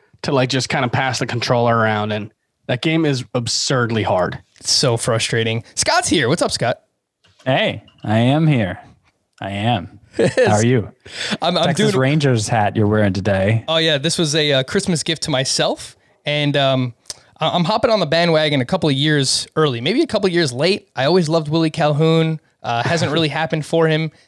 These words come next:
Speaker 2: Big fan of Dane Dunning, so happy about that. I also love Nate Lowe. So I don't think they're gonna be very good, but I think that I'm going to like watching a lot of Rangers games this year. So, boom, Texas Rangers hat, de facto fan. Today on the show, we're gonna be talking about a lot of, uh,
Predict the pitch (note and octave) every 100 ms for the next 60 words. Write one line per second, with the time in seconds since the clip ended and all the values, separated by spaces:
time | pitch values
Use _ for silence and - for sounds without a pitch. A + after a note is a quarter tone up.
0 | _ F3 D#3+ F3+ E3+ C#3+ D#3 D3+ C#3+ D#3
1 | D#3 D#3 D#3 - B2 D#3 D#3 C#3+ C3+ -
2 | C#3+ C#3 - - - B2 B2+ D3+ E3+ D3
3 | D3 C3 B2 C#3 A#2+ C3 C#3+ E3 - _
4 | - - C3 B2 - - G3+ D#4+ B3 B3
5 | A#3+ F#3 F3 D#3 B2 D#3+ G#3 - D3 B2
6 | _ _ - C#3+ F#3 F#3+ - D3+ D3 D3+
7 | D3+ C#3+ D3+ C3 B2+ A#2+ B2 A#2+ - C3
8 | A#2+ A#2 A#2+ C3 B2 A#2 A2+ A2+ A2 A2
9 | - - A2+ - _ _ _ C4 C#4 D3
10 | A2+ _ _ - G#3+ - D#3 F3+ E3 D3+
11 | C3+ A2 - D3+ G3+ F3 - D#3+ - E3+
12 | A#2+ - _ _ - B3+ D#4 G#3 - A#2
13 | A#2+ _ - - F3 G3+ G#3 G3+ F#3 F3
14 | E3 D#3+ D3+ E3 D#3+ D3 D3+ C#3